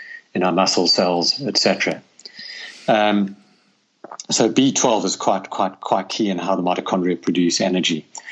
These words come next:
So that's just, just two of their, of their many, many roles in the body. Um, one, the, the V twelve deficiency itself is, is actually,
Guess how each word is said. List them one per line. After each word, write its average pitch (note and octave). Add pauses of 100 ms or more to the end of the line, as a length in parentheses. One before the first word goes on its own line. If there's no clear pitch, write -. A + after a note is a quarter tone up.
(240)
So F#2
that's G2+
just, -
just -
two A2
of F2
their, F2+
of G#2+
their F#2
many, F#2
many F2
roles F2
in F2+
the E2
body. F2+ (920)
Um, A2 (880)
one, C3 (220)
the, -
the - (640)
V C#3
twelve B2+
deficiency -
itself F#2
is, G2+
is G#2
actually, G#2+